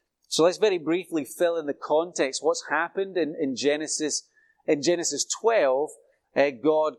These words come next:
called, uh, Abraham a-, and made rich, uh, ble-, promises to him. And then in Genesis fifteen, uh, God is then going to reaffirm,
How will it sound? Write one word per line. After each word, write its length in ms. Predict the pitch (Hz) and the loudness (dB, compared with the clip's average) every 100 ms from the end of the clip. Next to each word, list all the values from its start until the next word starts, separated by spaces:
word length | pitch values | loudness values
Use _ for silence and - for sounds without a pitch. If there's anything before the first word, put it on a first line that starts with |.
| - | -10
called, 680 | - 208 202 147 139 139 - - _ _ - | -2 4 6 4 2 -2 -12 -16 _ _ 0
uh, 160 | 165 160 | 2 2
Abraham 720 | 180 185 180 143 113 113 139 - _ - | 0 0 2 0 0 -4 -6 -12 _ -2
a-, 200 | 165 160 | -2 0
and 120 | 156 | -4
made 220 | 156 156 | -4 -4
rich, 400 | 139 156 190 - - _ _ - | -2 -2 -2 -6 -10 _ _ 0
uh, 140 | 139 | 2
ble-, 520 | 123 143 143 160 202 - | 2 0 2 2 0 -2
promises 800 | 156 180 233 240 - 156 127 - | 2 4 2 -2 -2 -2 -4 -10
to 160 | - 113 | -10 -6
him. 340 | 101 104 156 - - - | -4 -4 -6 -10 -4 0
And 120 | 147 | 0
then 120 | 165 | -2
in 100 | 160 | -6
Genesis 500 | 123 170 180 - 147 - | -2 -2 -2 -4 -6 -4
fifteen, 600 | 190 - - 185 160 - _ _ | -4 -4 -4 -4 -4 -8 _ _
uh, 160 | 135 151 | 0 0
God 360 | 123 160 165 160 | 2 2 2 0
is 180 | 160 120 | -2 0
then 260 | 147 151 | 0 0
going 260 | 143 147 139 | -2 -2 -2
to 220 | - 139 - - _ - | -4 -4 -4 -12 _ -2
reaffirm, 1120 | 165 151 196 180 - - 220 208 139 127 131 | 0 0 0 0 -2 -2 2 4 4 2 -4